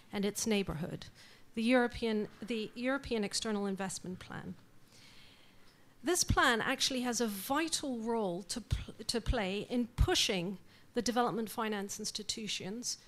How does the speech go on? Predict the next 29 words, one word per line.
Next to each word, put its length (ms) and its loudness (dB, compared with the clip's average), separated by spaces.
beyond 720 4
business 420 2
as 160 -2
usual 420 -4
and 140 2
incentivizing 1080 0
them 320 -4
to 140 -2
mobilize 960 2
investment 720 -6
for 220 0
higher 340 4
risk 480 0
markets. 720 -4
But 120 4
is 180 6
it 100 6
actually 420 2
doing 360 2
this? 400 -6
Well, 120 -4
the 160 4
evidence 480 2
to 120 -2
date 340 -2
suggests 520 -2
it 160 -4
is 140 0
not. 540 0